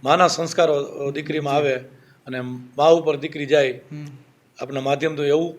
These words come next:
Speaker 1: એવું પણ કહીશ, કારણ કે મા તુલ્ય, મા હે ને, એ અમૂલ્ય અને તુલ્ય છે.
Speaker 2: જી, જી.
Speaker 1: માના તોલે કોઈ આવે નહીં.
Speaker 2: જી.
Speaker 1: પણ કોઈ પણ દીકરી અવળું પગલું લેતી હોય તો એને માની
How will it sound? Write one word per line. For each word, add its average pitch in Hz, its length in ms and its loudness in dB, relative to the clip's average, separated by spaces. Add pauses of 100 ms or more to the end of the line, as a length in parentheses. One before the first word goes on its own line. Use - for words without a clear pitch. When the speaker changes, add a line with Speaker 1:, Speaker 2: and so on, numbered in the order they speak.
(140)
Speaker 1:
એવું 170 200 0
પણ 151 140 -2
કહીશ, 131 220 -2
કારણ 147 140 -4
કે 143 100 -6
મા 156 320 2 (120)
તુલ્ય, 175 340 2 (180)
મા 151 300 2
હે 170 60 0
ને, 151 100 -4
એ 139 200 -4 (460)
અમૂલ્ય 180 320 4
અને 160 160 2
તુલ્ય 156 340 -2
છે. 123 120 -8
Speaker 2:
જી, 147 180 -6
જી. 135 180 -12
Speaker 1:
માના 151 480 2 (240)
તોલે 165 220 2
કોઈ 151 120 2
આવે 151 240 4
નહીં. 135 200 -8
Speaker 2:
જી. 139 240 -12
Speaker 1:
પણ 147 100 -6
કોઈ 156 180 2
પણ 160 200 -4
દીકરી 160 240 -4
અવળું 156 280 0
પગલું 156 240 -6
લેતી 156 220 -2
હોય 147 220 -2
તો 139 180 -6
એને 139 220 -4
માની 127 500 -8